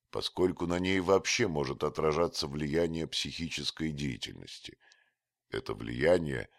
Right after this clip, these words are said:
особенно сказывается на мимике, придающей лицу определённое выражение – и обрисовывающей в известной мере его черты. Факт этот, между прочим,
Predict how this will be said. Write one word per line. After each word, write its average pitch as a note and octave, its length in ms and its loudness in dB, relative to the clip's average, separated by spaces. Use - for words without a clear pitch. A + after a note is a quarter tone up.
особенно F#2+ 480 0
сказывается F2 720 2
на F2+ 160 0
мимике, F#2 560 -2
придающей C#2 720 -2
лицу C2+ 580 -4
определённое E2+ 840 0
выражение – C2 840 -4
и D#2+ 260 -2
обрисовывающей D#2 1300 0
в B1 120 -6
известной E2+ 540 -2
мере F2 320 0
его D#2+ 300 0
черты. - 600 -8
Факт - 400 6
этот, G#1+ 260 -8
между A1 320 -10
прочим, A#1+ 460 -10